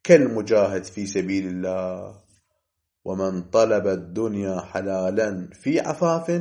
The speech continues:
كَانَ فِي دَرَجَةِ الشُّهَدَاءِ. لاحظوا المقام العالي عند الله سبحانه وتعالى. وروي ال-، وروى الإمام الص-، وروي عن الإمام الصادق عليه السلام أن الله جل ثناؤه ليحتذر إلى عبده المؤمن، هاي رواية المفضل بن عمر،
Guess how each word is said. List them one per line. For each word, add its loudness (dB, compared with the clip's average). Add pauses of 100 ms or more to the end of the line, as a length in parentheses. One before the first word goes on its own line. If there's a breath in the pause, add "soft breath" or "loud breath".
(160)
كَانَ -4
فِي -6
دَرَجَةِ 0
الشُّهَدَاءِ. -4
لاحظوا -2
المقام -2
العالي -6 (540)
عند -4
الله 2
سبحانه -6
وتعالى. -8 (580 soft breath)
وروي 6 (160)
ال-، -2
وروى 4
الإمام 0
الص-، -8
وروي 2
عن 0
الإمام -2
الصادق 2
عليه -2
السلام 0 (360 loud breath)
أن -4
الله 4
جل 0
ثناؤه -2
ليحتذر 0
إلى -2
عبده -4
المؤمن، -4
هاي 0
رواية 4
المفضل 0
بن -4
عمر، -6